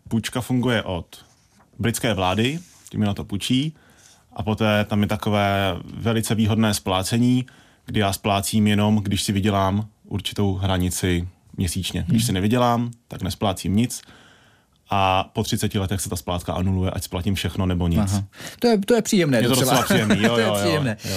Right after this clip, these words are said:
Speaker 1: jo.
Speaker 2: No a jaké byly ty první momenty, když jste přijel do Anglie? Byl tam nějaký kulturní šok, který byste zažil?
Speaker 1: Určitě byl, určitě byl.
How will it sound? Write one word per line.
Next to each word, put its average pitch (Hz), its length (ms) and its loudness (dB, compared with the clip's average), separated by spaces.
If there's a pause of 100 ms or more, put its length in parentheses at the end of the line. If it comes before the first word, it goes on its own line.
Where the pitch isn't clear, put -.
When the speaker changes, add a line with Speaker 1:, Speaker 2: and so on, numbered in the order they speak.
Speaker 1:
jo. 92 80 -8
Speaker 2:
No 151 160 2
a 156 40 0
jaké 165 280 0
byly 190 160 2
ty 202 100 -4
první 175 260 -2
momenty, 156 320 -2
když 139 160 -4
jste - 120 -6
přijel 139 320 -2
do 131 120 0
Anglie? 135 380 2
Byl 139 100 2
tam 180 120 0
nějaký 175 280 0
kulturní 156 460 0
šok, 202 280 -4
který - 240 -6
byste 165 240 -6
zažil? 117 460 -2
Speaker 1:
Určitě 120 420 0
byl, 104 460 2
určitě 123 380 -2
byl. 101 480 2